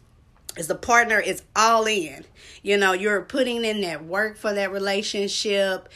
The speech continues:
You're trying to strengthen that bond. You know what I'm saying? You're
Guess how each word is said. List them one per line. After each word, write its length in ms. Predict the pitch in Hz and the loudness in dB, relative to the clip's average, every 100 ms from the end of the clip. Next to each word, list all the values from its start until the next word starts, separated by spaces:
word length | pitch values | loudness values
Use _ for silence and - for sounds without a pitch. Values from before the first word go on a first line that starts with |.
| - - | -16 -4
You're 140 | 196 | -2
trying 360 | 196 208 185 175 | 0 0 0 -2
to 100 | 165 | -6
strengthen 560 | - 214 220 220 208 | -6 -4 -4 -4 -4
that 320 | 175 139 - | -6 -8 -10
bond. 720 | 180 196 202 196 190 185 185 - - - - | -4 0 2 0 0 -4 -8 -14 -20 -20 -6
You 160 | 220 | -2
know 60 | 214 | 2
what 100 | 202 | 0
I'm 80 | 196 | 0
saying? 260 | 214 202 | -2 -2
You're 220 | 190 180 | -2 -4